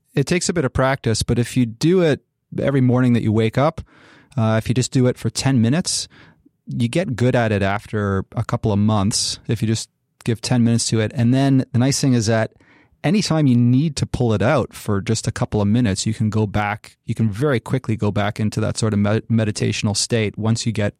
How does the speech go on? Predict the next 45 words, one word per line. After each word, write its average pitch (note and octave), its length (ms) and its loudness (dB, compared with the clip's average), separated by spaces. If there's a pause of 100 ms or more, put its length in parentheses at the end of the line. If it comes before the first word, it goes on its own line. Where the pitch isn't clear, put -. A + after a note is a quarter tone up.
(100)
pretty G#2+ 180 -2
good G2 180 -2
at D3 160 0
it. G3 160 -2 (640)
And A#2+ 540 0
throughout C3+ 340 0
the A#2+ 80 0
day, C3+ 280 2
whenever A2+ 360 2
you A2 120 2
need B2 420 2
to A#2 80 0
do G#2 180 0
that, G#2 240 0
when G#2 100 -2
you're F#2+ 100 0
taking G#2 300 0
a F#2 60 0
break G#2 380 0
or G2 100 -2
just G2+ 160 -4
before G#2+ 280 -4
your G2+ 120 -2
shift - 360 -4
or G#2+ 80 -2
whenever G2+ 360 0
it F2+ 80 -4
is, G2+ 320 -2 (500)
it's - 260 -4
kinda C3 300 2
easy A2+ 300 2
just A2+ 220 -2
to G#2 200 0 (220)
kinda G#2 180 0
drop A2 400 0
back G#2 300 -6
into A2 300 0
the G2 140 0
meditational G#2 640 0
state D3 320 -2
for - 140 -6
a G2+ 60 -4
couple - 260 -4
of F#2+ 60 2
minutes. E3+ 440 0